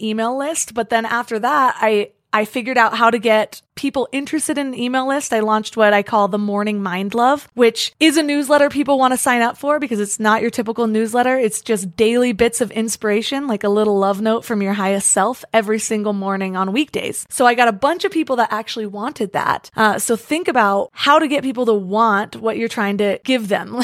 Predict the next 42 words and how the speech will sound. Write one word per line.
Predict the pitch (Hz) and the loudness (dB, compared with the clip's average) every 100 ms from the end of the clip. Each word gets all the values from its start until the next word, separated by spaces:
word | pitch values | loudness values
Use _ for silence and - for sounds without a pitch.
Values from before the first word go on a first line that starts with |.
| 302 | -2
<laughs> | 240 | 2
Don't | 254 254 | 2 2
just | 269 | -2
say, | 254 226 | 0 0
"Sign | 240 320 359 | 2 0 0
up | 370 | -4
for | 339 | -4
my | 302 | -4
newsletter." | 277 277 233 202 | -2 0 0 0
Nobody | 190 214 254 | 0 -2 -2
wants | 240 226 | -4 -4
another | 220 208 208 208 | -4 -2 0 -2
newsletter. | 208 196 190 196 - 180 | -2 -2 -2 -4 -4 -8
So | - | -10
figure | 226 269 233 | -4 -2 2
out | 277 254 | 2 4
what | 220 226 | 2 2
value | 190 190 214 214 | 4 4 4 0
you're | 202 196 | -2 -2
giving | 196 190 | -2 -4
there. | 180 170 | -4 -4
I | 101 | -4
give | 202 208 | -4 -2
away | 208 208 | 0 -2
freebies | - 247 254 247 226 | -4 -4 -2 -2 -4
when | 214 | -4
people | 214 208 | -4 -4
sign | 202 202 196 | -4 -6 -6
up | - | -8
for | 220 | -6
the | 202 | -4
newsletter. | 196 196 196 190 202 | -4 -4 -2 -2 -2
I | 214 | -2
reduce | 220 226 240 - | -2 -2 -4 -6
friction | - - 311 - 269 220 | -4 0 2 2 0 2
when | 208 | 0
people | 208 208 208 | 0 0 0
sign | 226 208 | 0 0
up | 208 | -2
for | - | -2
the | 208 | -4
newsletter. | 202 196 190 190 | -2 -2 0 0